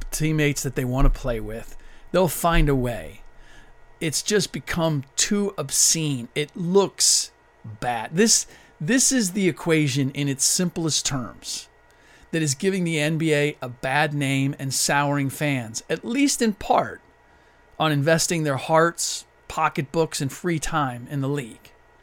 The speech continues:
Players are getting paid more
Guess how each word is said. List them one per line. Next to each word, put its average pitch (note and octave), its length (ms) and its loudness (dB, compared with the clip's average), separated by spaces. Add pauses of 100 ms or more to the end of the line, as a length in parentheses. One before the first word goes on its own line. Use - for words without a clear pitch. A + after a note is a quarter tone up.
(720)
Players A3 680 6 (420)
are D#3 100 2
getting D3 280 0
paid C#3 500 0
more F#3+ 680 2